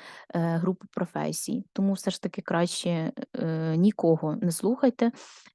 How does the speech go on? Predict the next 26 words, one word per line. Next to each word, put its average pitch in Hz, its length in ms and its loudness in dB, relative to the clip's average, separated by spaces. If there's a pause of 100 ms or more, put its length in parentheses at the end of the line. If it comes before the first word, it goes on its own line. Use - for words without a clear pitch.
а 175 200 4
прислухайтеся 196 720 0
до 185 100 -2
себе. 160 420 -2 (400)
Так, 180 220 4
пораду 190 680 4
можна 185 500 2
прийняти, 269 680 4 (160)
але 185 200 0
все 196 300 0
ж - 200 -10 (360)
поміркувати 180 720 -2
самому, 226 520 2
зважити 190 500 0
всі - 180 -8
за 170 220 -4
і 160 60 -4
проти, 269 480 -2 (320)
і 196 60 -12
тоді 190 320 -2
самому 214 580 2 (280)
зробити 180 600 -4
вирішальний 165 500 -4
вибір. 151 340 -6 (2250)
Так, 165 280 -2 (100)
е, 170 600 2